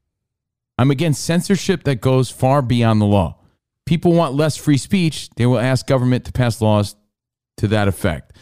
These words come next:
Therefore, going beyond the law is contrary to the will of the people."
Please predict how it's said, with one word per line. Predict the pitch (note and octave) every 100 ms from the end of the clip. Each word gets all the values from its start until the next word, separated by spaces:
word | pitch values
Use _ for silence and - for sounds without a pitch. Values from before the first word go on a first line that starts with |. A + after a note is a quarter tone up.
| _ -
Therefore, | E3 E3+ C#3+ B2 A2
going | B2+ C#3 C#3+
beyond | B2 B2+ C#3 C#3+
the |
law | C#3 D#3 B2+ G#2 -
is | G#2+
contrary | - G3 A#3 - G2+ F#2+ F#2 - _ _
to | -
the | A#2
will | A2 C3 F3+ F3+
of | C#3 A2
the | G#2+
people." | - G3+ G3+ G2+ F2+